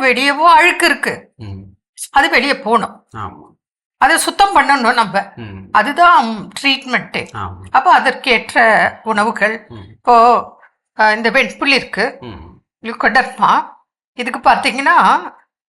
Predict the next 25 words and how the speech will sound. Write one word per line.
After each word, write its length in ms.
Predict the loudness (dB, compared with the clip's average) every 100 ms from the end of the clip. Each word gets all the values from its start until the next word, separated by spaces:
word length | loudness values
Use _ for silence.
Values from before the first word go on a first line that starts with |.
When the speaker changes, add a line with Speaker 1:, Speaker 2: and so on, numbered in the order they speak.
| _ _ _ _ _
Speaker 1:
அ, 180 | -2 -2
எக்ஸ்டர்னலா 720 | 0 -2 0 2 4 4 4 4
சில 440 | 2 4 4 4 0 -4
புளிப்புகளை 600 | -4 -4 -6 -4 0 2
அப்ளை 360 | 2 0 -2
பண்ணலாம் 380 | 0 -2 -4 -20 _
Speaker 2:
ம். 160 | -20 -20 _
Speaker 1:
மெடிசன் 420 | -4 -2 -2 -4 -2
ப்ரிப்பரேஷன்ல. 800 | -4 -2 -2 -2 -4 -2 -6 -6
Speaker 2:
ம். 260 | -16 -16 -4
Speaker 1:
ஆனா 160 | 0 2
இன்டர்னலா 580 | 2 0 2 4 2 2
சாப்பிடக்கூடாது. 640 | 0 0 -6 -4 -6 -8 -16 _
Speaker 2:
ஆமா. 400 | -12 -12 -16 -20 _ _ _ _ _ _ _ _ _ _ _ -16 -4
Speaker 1:
முக்கியமா 380 | -4 0 2 2 2
வேர்க்கடலை, 680 | 2 2 2 0 2 2 0
கடலை 360 | 0 2 2 2
எண்ணெய் 340 | 2 -2 0
அவங்க 320 | 2 2 0
பயன்படுத்தக்கூடாது. 840 | 0 0 -2 -4 -6 -6 -12 -10 -10 -14
Speaker 2:
ம். 200 | -20 -18 -18 -20 _ _ _
Speaker 1:
இப்போ 160 | 0 2
சோரியாசிஸ் 640 | 2 4 2 2 -2 -2
அப்படி 240 | -2 -4 -8
இருக்குன்னா 480 | -8 -6 0 0